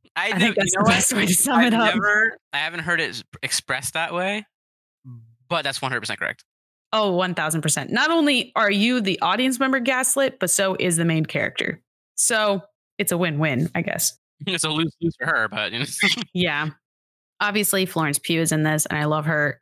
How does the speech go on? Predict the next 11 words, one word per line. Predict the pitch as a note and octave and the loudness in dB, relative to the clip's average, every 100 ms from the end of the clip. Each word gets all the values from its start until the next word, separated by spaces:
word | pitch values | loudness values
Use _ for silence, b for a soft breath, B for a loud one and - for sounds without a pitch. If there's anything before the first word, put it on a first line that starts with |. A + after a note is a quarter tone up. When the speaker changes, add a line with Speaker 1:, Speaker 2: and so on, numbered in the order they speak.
| - | -6
Speaker 2:
Um, | - E3+ | -4 -2
I | D#3+ | -2
think | E3 | 0
her | D#3+ - | 0 -2
acting | D3+ - D#3+ | -4 -2 0
is | D3+ C#3+ - _ | 2 0 -2 _
phenomenal | - E3+ C#3+ D3 D3 D3 | -4 -2 0 0 0 2
in | D3+ | 2
this | D3+ | 0
movie. | D#3 D3 C#3 | 0 0 0
And, | C#3 C3+ | 0 -2